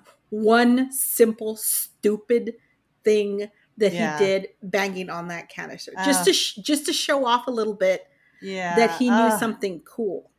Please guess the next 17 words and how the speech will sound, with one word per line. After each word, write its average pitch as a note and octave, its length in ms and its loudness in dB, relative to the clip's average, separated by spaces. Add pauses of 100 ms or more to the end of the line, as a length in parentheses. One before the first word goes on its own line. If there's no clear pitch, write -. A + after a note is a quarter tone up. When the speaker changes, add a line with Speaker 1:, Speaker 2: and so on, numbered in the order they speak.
Speaker 2:
It A#3+ 160 4
Speaker 1:
Yeah. A#3 40 2 (100)
Speaker 2:
hurts. B3+ 380 6
It A3 140 -2
hurts A3+ 640 0
my, G#3 300 -2 (200)
my G#3 160 0
soul A3+ 640 2
that F#3+ 160 -4
that's G3+ 240 2
what G3+ 80 -2
it F3+ 100 -6
was. F#3+ 380 -2
He G#3+ 80 -6
just G#3 200 -6
wanted G3+ 260 0
to F3+ 200 -6